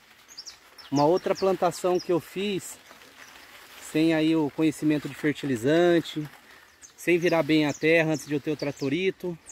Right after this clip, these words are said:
Foi bem complicado, hein? Não obtivemos sucesso. Vou mostrar pra vocês também.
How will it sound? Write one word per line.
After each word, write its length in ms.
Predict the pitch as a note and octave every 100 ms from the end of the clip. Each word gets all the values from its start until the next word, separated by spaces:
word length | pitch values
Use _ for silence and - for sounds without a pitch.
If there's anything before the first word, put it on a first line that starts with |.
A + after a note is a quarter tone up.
| - -
Foi 100 | C#3+
bem 180 | E3+
complicado, 680 | F3 G3+ G#3 G3+ C3+ C3+ B2
hein? 140 | D#3 - - - - - - - B2+
Não 200 | D#3 F3 -
obtivemos 540 | E3 D3+ D#3 E3 E3+
sucesso. 640 | - F3+ - B2+ B2 - - - - - - - - -
Vou 100 | C#3+
mostrar 280 | D#3 D3+ F3
pra 120 | F3
vocês 340 | E3 D#3+ E3+ D#3
também. 460 | D#3 C3+ F#3+ E3